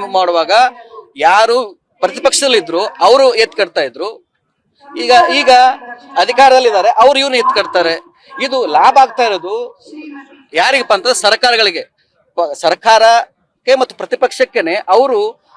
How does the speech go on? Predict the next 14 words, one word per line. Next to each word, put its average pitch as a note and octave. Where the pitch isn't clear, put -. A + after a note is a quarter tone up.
ತಮಗೆ G#3
ಹೆಂಗ್ C4+
ಬೇಕಾದಂಗೆ A#3+
ನಮ್ಮನ್ನು G#3+
ಉಪಯೋಗಿಸ್ಕೊತಾ G#3+
ಇದ್ದಾರೆ. E3
ಅದಕ್ಕೆ A#3
ನಾವು A3+
ಸಮಾಜದವ್ರು G3+
ಜಾಣರಾಗಬೇಕು. F#3
ಇದು G3
ರಾಜಕೀಯ G3+
ವೇದಿಕೆ G#3+
ಆಗಬಾರ್ದು, G3+